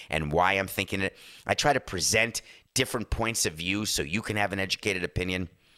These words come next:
I was asked to watch a movie by Coca, and I did. I had not, I know and had heard of Anthony Bourdain. I don't know him. I'd heard of him. I didn't know anything about his story.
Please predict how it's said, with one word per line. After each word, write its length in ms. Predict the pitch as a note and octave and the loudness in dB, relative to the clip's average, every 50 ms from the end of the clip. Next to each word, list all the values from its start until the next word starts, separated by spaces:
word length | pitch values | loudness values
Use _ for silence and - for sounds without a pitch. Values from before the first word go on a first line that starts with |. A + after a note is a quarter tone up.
| - - - - - - - - | -20 -20 -20 -20 -20 -16 -4 0
I 140 | - G#2 A2+ | 2 2 2
was 160 | A2+ G#2 B2 | 2 4 4
asked 240 | C#3+ D#3 D#3 - - | 4 4 4 0 0
to 80 | - | 0
watch 300 | G#2+ G#2+ A2+ A#2+ - - | 4 6 6 6 4 2
a 40 | G#2+ | 0
movie 460 | F#2 G2 G#2+ A2+ F#2+ G2+ F#2 F2 D#2 - - - - | 0 0 0 0 0 0 0 -2 -4 -8 -14 -4 0
by 160 | - D#2+ D#2+ | 2 2 2
Coca, 400 | - - - G#2+ G#2+ G#2 - F#2+ | 2 0 2 2 2 2 2 0
and 180 | E2 D2+ E2+ E2+ | 0 0 0 0
I 120 | D#2 D2 | 0 0
did. 440 | C#2+ - - F2+ F2 D#2+ D2 C#2+ C#2 - _ _ _ _ _ _ _ _ _ _ _ _ - | -2 0 0 0 2 2 0 -4 -10 -16 _ _ _ _ _ _ _ _ _ _ _ _ -2
I 180 | - F#2+ B2+ D#3 | 2 4 4 6
had 200 | D#3+ C3 G2+ F#2 | 4 4 2 2
not, 320 | G2+ G#2 G#2+ A2 A2 G2+ - - - _ _ _ _ _ _ _ | 2 4 4 4 4 2 0 -6 -20 _ _ _ _ _ _ _
I 180 | - G#2+ C#3 D3 | 2 2 2 4
know 400 | B2 G#2+ A2 A2 G#2+ G2 G2 - - _ _ _ _ _ _ _ _ | 4 4 6 6 6 6 4 0 -6 _ _ _ _ _ _ _ _
and 180 | - F2 F2 E2+ | -2 0 2 2
had 100 | D#2 D2 | 0 0
heard 260 | - - A#2 B2 A#2 | 0 2 2 2 2
of 80 | F#2 D#2+ | 2 0
Anthony 320 | D#2 D#2 D2 D2+ D2 D2+ | 0 0 -2 -2 -6 -4
Bourdain. 380 | C#2+ C2+ D2 C#2+ C2+ C#2+ D#2+ D#2+ | -2 -2 0 0 0 0 0 0
I 80 | D#2 | 0
don't 160 | D#2 D#2 C#2+ | -2 -2 -2
know 140 | C2+ D2+ D#2+ | -2 -2 -2
him. 100 | D#2+ D2+ | -2 -2
I'd 140 | C2+ C2 - | -4 -4 -4
heard 160 | - E2+ E2 | -4 -2 -4
of 80 | D#2+ - | -4 -4
him. 200 | - C#2+ D#2+ - - - - - - - - _ _ _ - - - | -6 -8 -8 -10 -14 -20 -20 -20 -20 -20 -20 _ _ _ -6 -2 0
I 80 | G2+ | 0
didn't 120 | A2 A2+ A2 | 0 2 2
know 100 | G#2+ G#2 | 0 0
anything 260 | G#2+ G#2+ - A2 G#2 | 0 0 0 -2 0
about 220 | G2 F#2 F2+ F2 | 2 2 2 2
his 80 | E2+ D#2+ | 2 0
story. 380 | - - - E2+ E2 E2 E2 | 0 2 2 2 2 2 0